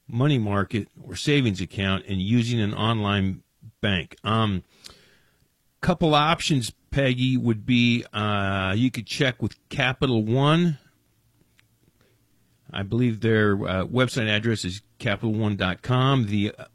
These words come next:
another option would be Ally, A L L Y dot com. And, uh, just look at those two, and you can also go to a website called Bankrate. That's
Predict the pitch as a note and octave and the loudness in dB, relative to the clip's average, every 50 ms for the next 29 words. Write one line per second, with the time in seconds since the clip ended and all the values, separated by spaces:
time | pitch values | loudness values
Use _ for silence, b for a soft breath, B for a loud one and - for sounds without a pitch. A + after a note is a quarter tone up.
0 | _ _ _ - B2 B2+ B2 B2+ A#2 A#2 A#2+ A#2+ - - - C#3+ A#2+ G#2+ G#2 G2 | _ _ _ -2 0 2 2 2 4 4 4 2 2 0 -2 0 0 0 0 0
1 | G#2 G#2 D2+ - G2 G#2+ A#2+ C3 D3 D3 D3 D3+ D#3+ D#3 - - G2 G#2+ A2+ A#2+ | -2 -4 -4 -2 -2 0 2 2 2 2 2 4 2 2 0 0 -2 0 0 0
2 | A2+ - - A2+ A2 A2+ A2+ G2+ G#2+ A2+ A2 G#2+ G2 G2+ G#2 G2 G#2 A#2+ B2+ B2+ | 0 -2 -2 -2 -2 0 -2 -2 0 0 0 2 2 2 2 2 2 2 2 2
3 | C3 C3+ C#3 B2 - - _ _ _ _ _ _ - A2 A2+ A#2+ F#2+ - - A#2+ | 2 2 0 -2 -4 -10 _ _ _ _ _ _ -4 -2 -2 -2 -4 -4 -2 -2
4 | B2 A#2 A#2 B2 B2 A2+ - b b b b b b b b b b b b b | 0 2 0 0 -2 -4 -8 b b b b b b b b b b b b b
5 | b - - G#2+ G#2+ G#2+ G#2 G2+ G2+ G2 F#2+ F#2 F#2 F#2+ F#2 F#2 F#2 F#2 F#2 F2+ | b -12 -6 -2 0 0 2 2 2 2 2 2 2 2 2 2 2 0 0 0
6 | F2+ G#2+ C#3+ F3 - - - D#3 F3 F#3 - F3 C3 - D#3 D#3+ E3+ F3 D#3+ - | -2 0 0 0 0 0 0 2 2 2 2 -2 -2 0 2 4 4 4 2 -2
7 | - - D3+ D3 C#3 C3+ C3 C3 C3 - - A2+ A2+ A#2+ A#2+ A#2+ A#2 A2+ G#2+ b | -4 -2 0 2 2 2 2 0 -2 -4 -6 -6 -4 -2 -2 -2 -2 -4 -6 b
8 | b b b b b b b b - B2 B2+ - B2+ A2 B2+ B2 D3+ E3 F#3 - | b b b b b b b b -6 -4 -4 -2 -2 -4 -2 -2 0 0 0 0
9 | - - D#3 C#3 B2+ A#2+ C3 C3 B2+ B2+ B2 - - - C3 A#2+ A2+ A#2+ - - | 0 0 0 0 2 2 2 4 4 4 2 0 -2 -2 0 0 2 0 0 -2
10 | A#2 B2 B2 A#2+ A#2 G#2 - - - G#2+ G2 G#2+ G#2 F2+ - _ _ _ - - | -2 0 0 0 0 -2 -4 -4 -2 0 0 0 0 -2 -6 _ _ _ -8 -6
11 | G#2+ G#2 G2+ G2+ F2+ A2 A2+ B2 C3+ B2+ - A#2+ B2+ C3+ D3+ D#3+ - - - - | -4 -4 -4 -4 -2 -2 0 0 0 -2 -2 0 0 2 2 0 -2 -6 -12 -20
12 | - _ _ _ - F2 F2+ F#2 - - - - | -20 _ _ _ -12 -10 -10 -10 -8 -10 -12 -14